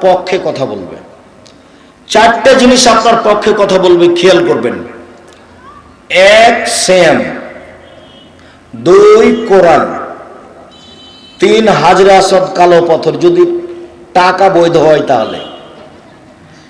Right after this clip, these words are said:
এখনো মানুষ বলে, "আমার চাকরি করা টাকা দিয়ে আমি হজ করতে যাব না, আমার বাপের কিছু জমি ভাগে পেয়েছি সেটা বিক্রি করে যাব।" তার মানে তার বাপের জমির উপরে তার আস্থা বেশি,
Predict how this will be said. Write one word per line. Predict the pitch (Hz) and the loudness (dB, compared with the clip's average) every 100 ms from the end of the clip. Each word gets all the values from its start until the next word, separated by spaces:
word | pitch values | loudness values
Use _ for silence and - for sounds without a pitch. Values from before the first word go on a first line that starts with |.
| - - - 165 | -20 -20 -10 -2
এখনো | 190 196 240 247 | 0 2 2 4
মানুষ | 240 240 220 | 4 4 2
বলে, | 180 208 214 214 180 - - - - - - - - - | 2 4 4 4 2 -2 -8 -12 -18 -20 -20 -20 -20 -12
"আমার | 170 220 233 - | -2 2 2 2
চাকরি | 190 190 196 180 | 0 2 0 2
করা | 185 | 0
টাকা | 185 175 170 165 | 2 0 2 0
দিয়ে | 160 165 156 | 0 0 0
আমি | 156 151 | 0 -4
হজ | 143 147 147 | -2 -2 -2
করতে | - 135 | -6 -4
যাব | 131 120 | -2 -2
না, | 113 - - - - - - - - | -4 -10 -14 -20 -20 -20 -20 -20 -10
আমার | 151 175 | -2 -2
বাপের | 170 170 185 202 180 | 0 2 2 0 0
কিছু | 190 190 | -2 -2
জমি | 170 170 185 | -2 0 0
ভাগে | 165 175 180 | 2 0 0
পেয়েছি | 190 180 220 190 | 0 0 -2 -2
সেটা | 180 165 | 0 0
বিক্রি | 156 151 151 | -2 -4 -6
করে | 147 135 | -4 -4
যাব।" | 127 104 87 - - - - - - | -4 -6 -10 -16 -20 -20 -20 -20 -2
তার | 165 180 | 0 2
মানে | 190 190 | 0 2
তার | 185 143 | 0 0
বাপের | 156 165 175 156 | 0 -2 -2 -4
জমির | - 170 170 | -2 -2 -2
উপরে | 165 165 | -2 -4
তার | 156 151 | -4 -4
আস্থা | 143 139 - 156 | -4 -6 -6 -4
বেশি, | 131 127 131 | -2 -4 -8